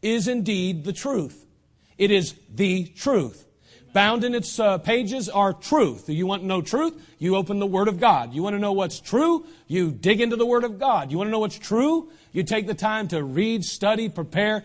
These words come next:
and glean from this book, the Word of God. When the findings of so-called science challenge the truth or truths found in this Word, this book, God's Word, then science is off,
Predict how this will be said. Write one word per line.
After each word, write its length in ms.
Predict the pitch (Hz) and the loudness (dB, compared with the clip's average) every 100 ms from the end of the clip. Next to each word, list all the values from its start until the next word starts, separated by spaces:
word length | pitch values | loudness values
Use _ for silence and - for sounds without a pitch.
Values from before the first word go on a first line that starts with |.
| - - | -10 -6
and 160 | 175 | -4
glean 320 | 139 202 233 | -2 -2 -2
from 180 | 185 160 | -4 0
this 180 | 202 - | 0 0
book, 320 | 139 202 - | -2 -4 -2
the 80 | 156 | -4
Word 180 | 156 175 | -2 -2
of 120 | 131 | -2
God. 260 | 147 110 87 _ _ _ - _ _ _ _ _ _ _ - | -4 -4 -8 _ _ _ -20 _ _ _ _ _ _ _ -4
When 220 | 226 226 | 0 0
the 80 | 208 | 0
findings 520 | - 233 294 294 220 | 0 2 2 0 -2
of 120 | 220 | -4
so-called 580 | - 247 269 - 254 240 | 0 0 2 4 4 2
science 680 | - 240 185 180 220 - - _ _ - | 2 0 2 -2 -4 -8 -16 _ _ -10
challenge 480 | - 226 254 294 175 | 0 2 4 2 0
the 120 | 226 | -2
truth 720 | - - 330 208 220 - - _ _ _ - | 0 2 4 4 0 -4 -20 _ _ _ -4
or 160 | 214 226 | 0 0
truths 460 | - 294 226 226 | 0 0 0 -2
found 320 | - 233 233 226 | -2 -2 0 -2
in 60 | |
this 200 | 226 - | -4 -2
Word, 460 | 240 240 143 110 104 _ _ _ - | 4 4 4 -4 -12 _ _ _ -4
this 220 | 202 - | -2 -2
book, 420 | 151 196 127 - _ _ _ - | -2 0 0 -4 _ _ _ 4
God's 320 | 240 233 147 | 6 6 0
Word, 400 | 165 139 107 - _ _ _ _ _ _ _ _ _ _ _ _ - | -2 -2 -4 -14 _ _ _ _ _ _ _ _ _ _ _ _ -6
then 160 | 185 | -6
science 560 | 160 - 294 311 240 220 | -2 4 6 6 2 -2
is 140 | 175 | 2
off, 480 | 208 147 123 156 | 4 4 0 -6